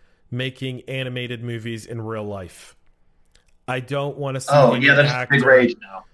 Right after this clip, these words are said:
Speaker 2: Yeah.
Speaker 1: Right? Like, I don't know. Don't do Aladdin in human form. Keep it as a cartoon. Improve your C G I. Get some good voiceover.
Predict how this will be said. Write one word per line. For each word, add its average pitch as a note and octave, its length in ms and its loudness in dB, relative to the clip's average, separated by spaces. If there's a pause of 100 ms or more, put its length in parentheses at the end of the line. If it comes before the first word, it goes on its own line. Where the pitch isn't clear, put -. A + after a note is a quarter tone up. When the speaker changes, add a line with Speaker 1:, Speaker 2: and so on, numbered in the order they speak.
(260)
Speaker 2:
Yeah. - 300 -8
Speaker 1:
Right? C3 300 -6
Like, C3+ 320 -6 (300)
I C3 140 -4
don't C#3 340 -4 (140)
know. B2+ 500 -6 (260)
Don't C3+ 300 -6
do D3 160 -4
Aladdin B2+ 460 -4
in A#2+ 100 -8
human A#2 300 -6
form. G#2+ 440 -12 (120)
Keep B2+ 240 -10
it D3 80 -6
as C#3 120 -6
a D3 60 -8
cartoon. C3 540 -8
Improve B2 340 -8
your C#3+ 160 -6
C C#3 240 -8
G C3 240 -8
I. F#2+ 400 -10 (500)
Get A#2+ 240 -6
some D3+ 180 -8
good D3 160 -6
voiceover. G#2+ 880 -8